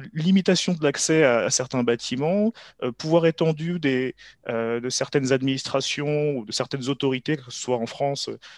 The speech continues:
ou même dans d'autres pays, pour, euh, surveiller certaines communications. » Et puis, bah, c'est vrai qu'on, on se dit, «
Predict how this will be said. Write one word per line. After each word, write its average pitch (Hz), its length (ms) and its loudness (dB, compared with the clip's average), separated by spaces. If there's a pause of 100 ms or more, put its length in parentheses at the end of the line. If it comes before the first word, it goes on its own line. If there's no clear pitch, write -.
ou 110 80 -10
même 123 100 -2
dans 113 120 -4
d'autres 120 200 -8
pays, 135 280 -6 (340)
pour, 135 360 -4
euh, 117 120 -2
surveiller 127 400 0
certaines 123 260 0
communications. » 120 920 -2
Et - 100 -6
puis, - 200 -8
bah, - 120 0
c'est - 160 -4
vrai 170 140 0
qu'on, - 160 -12
on 123 100 -6
se - 140 -10
dit, « 156 160 -8